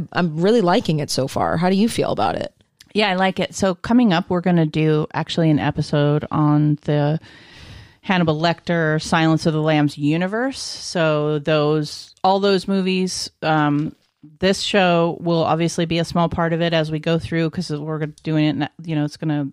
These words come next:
Speaker 2: um, we're gonna be doing it next month. Um, and also the Hannibal series, we've done a full episode on the Hannibal series already, so we won't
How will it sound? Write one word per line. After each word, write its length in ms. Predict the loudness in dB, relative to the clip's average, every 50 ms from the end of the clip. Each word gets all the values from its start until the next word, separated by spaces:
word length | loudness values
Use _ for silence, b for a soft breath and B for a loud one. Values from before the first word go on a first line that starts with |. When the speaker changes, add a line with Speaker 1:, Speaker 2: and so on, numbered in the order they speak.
| -10 -18 -20 _ _ _
Speaker 2:
um, 320 | -12 -10 -8 -6 -8 -8 -8 -10 _ _ _
we're 100 | -12 -8
gonna 160 | -6 -4 -4
be 140 | -4 -6 -6
doing 240 | -6 -4 -2 -2 -2
it 60 | -2
next 220 | -4 -6 -6 -4 -2
month. 240 | -2 -2 -2 -4 -8 B B B B B B B B -20 B _
Um, 380 | -8 -6 -6 -6 -6 -6 -8 -10 -14 _ _ _ _ -6
and 380 | -4 -2 0 0 2 0 0 0
also 400 | 0 0 0 -2 0 -2 -2 0
the 80 | 0
Hannibal 320 | 2 4 4 4 2 2 -2
series, 380 | 0 2 2 2 2 2 0
we've 100 | -2 -4
done 160 | -2 -2 -2
a 60 | -2 -4
full 400 | -6 -4 -2 0 0 0 -2 -2
episode 420 | -4 -4 -4 -6 -4 -2 -2 -2
on 120 | 0 0 0
the 60 | 2
Hannibal 340 | 2 2 0 -2 -2 -6 -8
series 480 | -8 -6 -4 -4 -2 -2 -2 -4 -4
already, 640 | -6 -4 -4 -4 -2 -2 -2 -2 0 -2 -2 -2 -4
so 180 | -2 -2 -2 0
we 80 | 2
won't 260 | 2 2 2 2 0